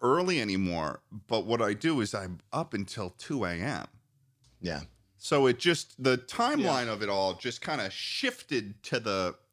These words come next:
Speaker 1: let's say the timeline moves left to right, it just kinda shifted to the
Speaker 3: Dude,
Speaker 1: right
Speaker 3: it doesn't
Speaker 1: by a couple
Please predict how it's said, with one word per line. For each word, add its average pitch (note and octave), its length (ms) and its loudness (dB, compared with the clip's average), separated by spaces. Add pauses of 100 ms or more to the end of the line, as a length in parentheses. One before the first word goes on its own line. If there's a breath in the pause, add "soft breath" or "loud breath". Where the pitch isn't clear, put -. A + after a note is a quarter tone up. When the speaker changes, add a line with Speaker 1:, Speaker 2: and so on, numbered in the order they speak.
(180)
Speaker 1:
let's C3 220 0
say C3 180 0
the A2 80 -2
timeline A2 500 2
moves G2+ 280 2
left G2 220 0
to G#2+ 60 -4
right, G#2 240 2
it E2+ 80 -4
just F#2 200 -8
kinda - 180 -4
shifted - 520 -6
to F2 80 -4
the D#2+ 60 -6
Speaker 3:
Dude, D#4 140 6
Speaker 1:
right D4+ 120 6
Speaker 3:
it - 40 2
doesn't E4 240 4
Speaker 1:
by C#4+ 60 2
a - 20 2
couple A3+ 80 8